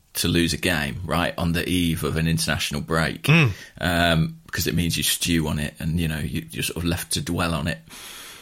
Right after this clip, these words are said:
Speaker 1: A-, and I heard Mikel Arteta last night saying, "I wish I had a game tomorrow, you know, so that I
Speaker 2: Yeah.
Speaker 1: could put this right."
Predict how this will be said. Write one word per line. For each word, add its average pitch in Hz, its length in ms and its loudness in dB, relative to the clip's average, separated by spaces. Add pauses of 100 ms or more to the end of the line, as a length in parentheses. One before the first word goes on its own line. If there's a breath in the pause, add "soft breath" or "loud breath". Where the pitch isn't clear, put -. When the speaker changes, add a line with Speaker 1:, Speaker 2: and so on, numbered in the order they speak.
(400 loud breath)
Speaker 1:
A-, 110 160 2
and 117 100 8
I 120 80 6
heard 135 260 8
Mikel 117 220 4
Arteta 107 420 4
last 90 260 4
night 92 280 4
saying, 90 500 4 (600 soft breath)
"I 95 120 2
wish 101 240 6
I 87 60 2
had 90 100 2
a 92 40 -2
game 92 460 2
tomorrow, 98 560 4 (240)
you 85 160 -2
know, 87 180 2
so 95 160 4
that 95 80 6
I 110 80 6
Speaker 2:
Yeah. 104 80 4
Speaker 1:
could 87 120 0
put - 180 0
this 85 200 2
right." 90 380 2